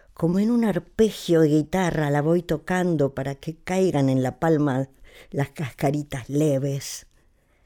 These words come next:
Y aparece nítido el patio viejo con nosotras dos,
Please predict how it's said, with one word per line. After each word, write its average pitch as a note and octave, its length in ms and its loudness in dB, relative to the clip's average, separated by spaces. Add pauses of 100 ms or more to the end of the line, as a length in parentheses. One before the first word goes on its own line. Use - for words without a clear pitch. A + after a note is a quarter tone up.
(460)
Y E3 100 0
aparece E3+ 640 2
nítido E3 1000 2 (380)
el D#3+ 220 2
patio F#3+ 540 0
viejo A3+ 640 0 (500)
con C#3 220 -4
nosotras E3+ 580 -4
dos, F#3 460 -4